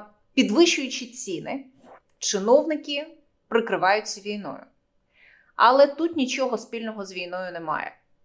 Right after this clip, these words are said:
Рішення влади з першого червня майже вдвічі збільшити тариф на електроенергію, коли йде війна, це дуже цинічно.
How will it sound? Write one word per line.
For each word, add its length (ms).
Рішення 480
влади 400
з 100
першого 460
червня 440
майже 360
вдвічі 460
збільшити 480
тариф 380
на 120
електроенергію, 880
коли 300
йде 300
війна, 540
це 120
дуже 240
цинічно. 640